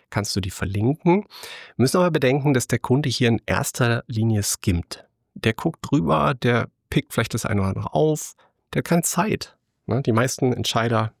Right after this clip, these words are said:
ehrlich, haben keine Zeit. Ne? Sie wollen so schnell wie möglich mit kompakten Informationen eine solide, rationale und emotionale Entscheidung treffen können.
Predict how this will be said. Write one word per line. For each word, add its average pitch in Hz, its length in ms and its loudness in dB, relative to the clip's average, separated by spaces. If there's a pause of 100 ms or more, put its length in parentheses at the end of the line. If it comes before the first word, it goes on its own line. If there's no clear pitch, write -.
(200)
ehrlich, 101 340 0
haben 107 100 -6
keine - 180 -4
Zeit. - 420 -12
Ne? 117 120 2
Sie 113 120 0
wollen 117 180 2
so - 80 -8
schnell 127 180 0
wie 131 120 4
möglich 120 340 2 (120)
mit 117 300 0 (160)
kompakten - 520 -2
Informationen 120 840 0
eine 101 140 0
solide, 120 640 0 (240)
rationale 107 640 2
und - 140 -2
emotionale 95 500 -4
Entscheidung - 460 -8
treffen - 340 -14
können. - 220 -10